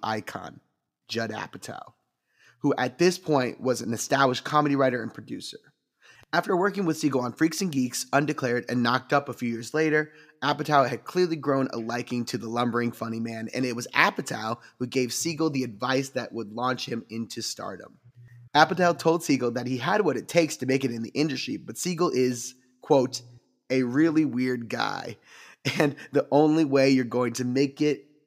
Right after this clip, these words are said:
the way you want to make it is if you write your own material."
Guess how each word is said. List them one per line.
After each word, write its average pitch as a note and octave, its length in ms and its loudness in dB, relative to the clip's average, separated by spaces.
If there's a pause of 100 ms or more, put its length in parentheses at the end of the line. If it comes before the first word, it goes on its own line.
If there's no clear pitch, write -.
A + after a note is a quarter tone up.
the B2 100 -4
way A#2+ 140 -2
you A#2 140 -4
want D3+ 300 -2
to E3 100 -6
make D#3 260 -2
it D#3+ 240 -4
is A#2+ 160 -10
if A#2 220 -8
you A2+ 100 -6
write A2+ 320 -4
your A2+ 160 -6
own A2 420 -8
material." - 640 -16